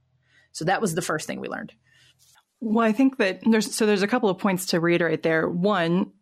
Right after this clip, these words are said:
Speaker 2: sometimes science doesn't go the way that we expect it. You know, s-, stuff happens. And this was, ended up actually being a really cool study in the sense that, you know, you, you maybe wouldn't have even been able to get away at that particular place to feed something less than N R C.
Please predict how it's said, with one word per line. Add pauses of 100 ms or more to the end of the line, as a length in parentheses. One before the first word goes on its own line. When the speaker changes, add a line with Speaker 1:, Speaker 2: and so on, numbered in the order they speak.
Speaker 2:
sometimes
science
doesn't
go
the
way
that
we
expect
it.
You
know, (140)
s-, (180)
stuff
happens. (320)
And
this
was,
ended
up
actually
being
a
really
cool
study
in
the
sense
that,
you
know,
you,
you
maybe
wouldn't
have
even
been
able
to
get
away
at
that
particular
place
to
feed
something
less
than
N
R
C.